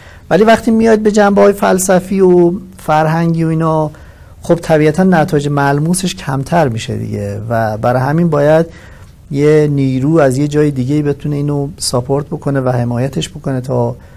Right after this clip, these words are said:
قوت بگیره. اه، یکیش به هر حال اینه، یعنی داشتم اینو می‌گفتم که بالاخره توی،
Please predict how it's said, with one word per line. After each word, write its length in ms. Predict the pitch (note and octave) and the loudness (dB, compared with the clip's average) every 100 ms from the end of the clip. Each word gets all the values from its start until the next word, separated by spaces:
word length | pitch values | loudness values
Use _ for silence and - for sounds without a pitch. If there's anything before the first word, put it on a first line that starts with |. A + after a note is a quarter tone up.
| - - | -20 -10
قوت 480 | - B2 B2 B2 B2 | -4 -2 0 -2 -2
بگیره. 640 | A#2+ A2+ A2+ A2+ G#2+ G#2+ A2+ - - - - C3 | -6 -4 -4 -2 -2 -4 -8 -18 -20 -20 -10 0
اه، 60 | C3 B2+ B2+ A#2 | 2 4 2 2
یکیش 380 | B2+ E3 G#3 A#3 | 2 2 2 0
به 120 | - | 4
هر 100 | E3+ E3 | 4 6
حال 160 | F#3 | 4
اینه، 200 | F#3 F#3+ | 2 0
یعنی 200 | C3+ C#3 | 2 0
داشتم 320 | D3 D3 E3 D#3 | 0 -2 -2 -2
اینو 200 | D#3+ B2+ | -2 -4
می‌گفتم 360 | A#2+ B2 B2+ | -6 -6 -6
که 120 | B2 | -4
بالاخره 280 | C3 B2+ C3+ | -4 -2 -4
توی، 440 | C3 C#3 C3+ C3 | -4 0 0 0